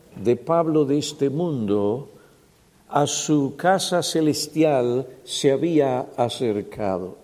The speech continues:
Era algo que estaba por suceder. Y él entendía que tenía la responsabilidad de dar instrucciones específicas a Timoteo,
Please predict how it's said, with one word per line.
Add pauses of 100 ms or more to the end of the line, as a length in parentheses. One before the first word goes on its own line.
Era (1900)
algo
que
estaba
por
suceder. (1120)
Y
él
entendía
que
tenía
la
responsabilidad
de
dar
instrucciones
específicas
a
Timoteo,